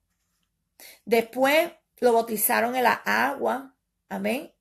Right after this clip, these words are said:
Y dice que a cabo de pocos días, ya Pau-, Pa-, Pablo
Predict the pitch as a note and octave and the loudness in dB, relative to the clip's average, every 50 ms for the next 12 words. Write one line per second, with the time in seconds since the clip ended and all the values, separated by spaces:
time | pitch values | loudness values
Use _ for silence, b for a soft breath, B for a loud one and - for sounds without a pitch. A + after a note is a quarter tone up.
0 | B B B B B B B A#3 A3 A#3 D4+ D#4 - - E4+ D#4+ E4 - - - | B B B B B B B -4 -2 0 2 4 4 6 6 6 4 2 -10 -8
1 | - C#4 C4+ B3+ B3+ B3 A#3+ A#3+ A#3 B3 - - - A#3 B3 A#3 - - A#3+ B3 | -2 0 2 2 2 2 0 0 -2 -4 -6 -4 0 0 0 0 0 0 0 0
2 | D4 F4+ E4 E4 D4+ D4+ - - E4+ E4+ F4+ F4 - F#4+ D#4 A#3+ A3+ D#4 C#4+ A#3+ | 2 4 6 6 4 4 6 6 8 8 8 6 2 -2 -2 -2 -4 -4 -4 0
3 | G#3 G3+ F#3+ G3+ G3+ - _ _ _ _ _ - G3 F3 A#3 G#3+ A#3+ - - C#4 | 0 0 0 0 -4 -8 _ _ _ _ _ -10 -2 2 2 2 2 2 2 2
4 | C4 A3+ G3+ F#3+ G3 G3+ G#3 - - _ - A#3 A3 G#3 G3 G3 - - - A3+ | 4 4 4 2 0 -2 -4 -6 -8 _ -2 0 2 2 2 0 -2 -4 -4 -2
5 | G#3+ G#3 G3+ G3 G#3+ A3 B3 D4 - - _ | 0 0 0 0 0 -2 -4 -4 -6 -12 _